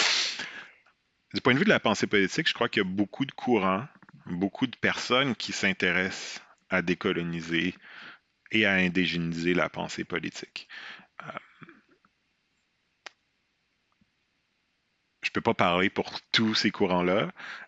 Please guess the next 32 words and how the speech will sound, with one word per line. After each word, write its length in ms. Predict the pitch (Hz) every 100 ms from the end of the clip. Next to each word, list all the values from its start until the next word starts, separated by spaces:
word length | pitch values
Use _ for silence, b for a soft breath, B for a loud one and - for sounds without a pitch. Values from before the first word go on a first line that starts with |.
| B
euh, 220 | 90 82 - - - -
mais 360 | 92 92 98 -
il 80 | 90
y 20 |
a, 20 |
il 100 | 87
y 60 | 92
a 40 |
beaucoup 240 | 90 - 120
d'efforts 420 | 104 - 104 -
qui 140 | -
sont 220 | - 87
faits 300 | - - 113 -
pour, 480 | 104 101 110 113 - B B B B B -
euh, 160 | 87 -
amener 320 | 92 90 95 110
une 160 | 104
plus 200 | - 101
grande 340 | 90 82 95 90
visibilité 960 | 92 87 87 85 87 - 98 87 107 -
des 220 | 90 87 87
auteurs 320 | 85 90 85
autochtones 480 | - 82 - 92 95
et 80 |
des 120 | 87 80
pensées 380 | 87 82 -
autochtones. 540 | 87 - - - 92 - _ _ -
Euh, 160 | 82 78
il 80 | 80
y 60 | 80
a 80 |
des, 380 | 78 85 85 80